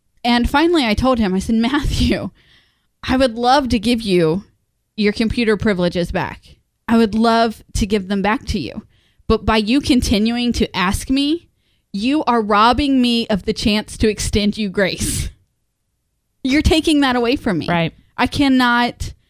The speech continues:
Speaker 1: I cannot do that if you continue to ask me."
Speaker 2: Mm-hmm.
Speaker 1: And, um, and he, anyway, so he did end up getting them back, um,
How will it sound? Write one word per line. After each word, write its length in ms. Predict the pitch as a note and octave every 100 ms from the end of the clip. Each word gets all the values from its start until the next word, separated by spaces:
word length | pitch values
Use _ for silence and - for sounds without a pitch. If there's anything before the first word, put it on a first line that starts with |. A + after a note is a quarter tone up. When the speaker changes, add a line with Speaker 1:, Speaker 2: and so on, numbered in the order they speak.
| _ -
Speaker 1:
I 80 | B3
cannot 360 | C4+ C4 B3
do 160 | G3+ B3
that 180 | A#3+ G#3
if 120 | G3
you 80 | A#3
continue 480 | - G#3 A3 G#3 G3
to 200 | - -
ask 380 | G3+ G3+ - -
me." 220 | - G3
Speaker 2:
Mm-hmm. 240 | E3+ E3+ F3 - _ -
Speaker 1:
And, 480 | A3+ A3 G3+ G3+ -
um, 520 | G#3 G#3 F#3 D3+ D3 G#3+ _ _ _ - _ _ _ _ _ _ _ _ _ _ _ _ _ _ _ _
and 160 | A#3+ A#3+
he, 500 | - A3+ - C4 A#3+
anyway, 300 | A#3+ G#3+ F#3
so 180 | - A#3
he 140 | A3+ C4
did 220 | C#4 C4+
end 180 | B3+ G#3
up 160 | G3
getting 380 | G3+ G3+ G3 F#3+
them 360 | F3+ E3 F3+ -
back, 640 | F#3+ G3+ F#3 F#3+ - - - _ _ _ -
um, 280 | F#3+ F#3+